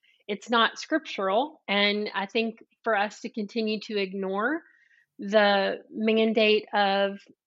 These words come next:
I mean, the, the verse in John that, that talks about that is that we would be one. And so I think the s-, several people have mentioned on the Common Grounds, uh, podcast in the past that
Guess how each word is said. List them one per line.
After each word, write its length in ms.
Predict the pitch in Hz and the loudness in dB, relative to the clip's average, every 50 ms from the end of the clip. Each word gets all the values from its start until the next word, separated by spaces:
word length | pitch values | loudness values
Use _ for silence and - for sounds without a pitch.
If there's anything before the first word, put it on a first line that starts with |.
| _ _ _ _ _ _ _ _ _ _ _ _ _ _ - | _ _ _ _ _ _ _ _ _ _ _ _ _ _ -8
I 60 | - 214 | -4 -2
mean, 360 | 214 208 208 208 202 202 - 214 | -2 0 -2 -2 -4 -6 -8 -4
the, 500 | 208 220 208 208 202 202 202 202 196 - - _ _ _ _ _ _ _ _ _ _ _ _ _ - - - - | 2 4 6 6 6 6 2 -2 -6 -12 -18 _ _ _ _ _ _ _ _ _ _ _ _ _ -20 -20 -16 -8
the 360 | 269 226 214 208 202 202 208 - | -2 0 0 2 0 -2 -2 2
verse 300 | 233 226 247 247 - - | 4 4 4 4 2 -2
in 140 | 220 214 208 | -4 -2 -2
John 300 | 247 262 285 311 277 240 | -2 0 0 2 2 2
that, 240 | 214 196 185 - - _ - - | 2 0 0 -2 -8 _ -6 -2
that 180 | 214 208 190 - | -2 -2 -2 0
talks 240 | - 262 262 262 - | 0 0 0 0 0
about 240 | - 220 214 214 | -2 -2 -2 0
that 200 | - 208 202 - | 0 -2 -2 -2
is 160 | 208 214 208 - | -4 -6 -4 -2
that 200 | 220 214 233 214 | -2 -2 -2 -4
we 100 | 220 220 | -6 -6
would 140 | 214 196 | -6 -6
be 140 | 185 202 196 | -8 -8 -10
one. 640 | 190 185 185 214 233 294 285 - - - - - - _ _ _ _ _ _ _ _ _ - | -10 -8 -4 -2 -2 -2 -2 -4 -8 -10 -16 -16 -16 _ _ _ _ _ _ _ _ _ -6
And 200 | - 220 226 220 | -4 -2 -2 -2
so 180 | 214 - 233 220 | 2 4 6 6
I 100 | 214 214 | 6 6
think 320 | 214 - 220 220 214 - _ - | 2 0 -2 -2 -2 -6 _ -4
the 320 | 208 208 202 208 214 208 _ - | -2 0 0 -2 -4 -8 _ -20
s-, 160 | - - - - _ _ | -20 -20 -20 -20 _ _
several 280 | - - 240 226 240 233 | -2 0 0 0 0 -2
people 300 | - 254 226 - 220 202 | -4 -4 -6 -4 -2 -2
have 100 | 202 196 | -2 -2
mentioned 380 | 208 220 254 254 - 262 220 202 | -2 -2 -2 -2 -2 -4 -4 -2
on 120 | 196 196 | -4 -4
the 60 | 196 | -6
Common 300 | 196 - 220 202 202 196 | -6 -4 -4 -4 -4 -4
Grounds, 500 | 196 214 196 202 202 202 190 - - - _ _ - | -4 -2 -2 -2 -2 -4 -8 -12 -18 -20 _ _ -6
uh, 300 | 208 202 202 196 202 196 - - | -4 0 0 0 0 0 -2 2
podcast 580 | 240 220 220 220 - - 220 196 196 - - - | 2 2 2 2 -2 -4 -4 -4 -4 -4 -8 -10
in 80 | 190 | -8
the 80 | 190 190 | -8 -8
past 480 | - - 254 269 269 220 220 220 - _ _ - - - _ _ _ | -8 -4 -2 0 0 0 -2 -4 -8 _ _ -20 -20 -20 _ _ _
that 200 | - 214 202 - | -2 0 0 -2